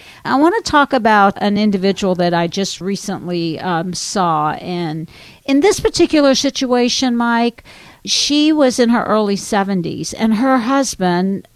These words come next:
handled a hundred percent of the financial, and he created such a beautiful life for her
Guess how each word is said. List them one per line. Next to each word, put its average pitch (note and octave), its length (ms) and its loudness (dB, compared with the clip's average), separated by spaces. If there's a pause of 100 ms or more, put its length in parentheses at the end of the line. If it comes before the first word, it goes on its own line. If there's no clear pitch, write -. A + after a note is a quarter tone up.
(140)
handled A#3+ 680 -2
a G#3 140 -8
hundred A#3 400 -4
percent G#3 360 -4
of F#3 60 -4
the F#3+ 80 -6
financial, F#3+ 420 -4
and G#3 100 2
he B3 240 2
created A3+ 600 0
such - 340 0
a F#3 40 0
beautiful F#3 540 0
life E3+ 360 0
for D3+ 220 -6
her F3 380 0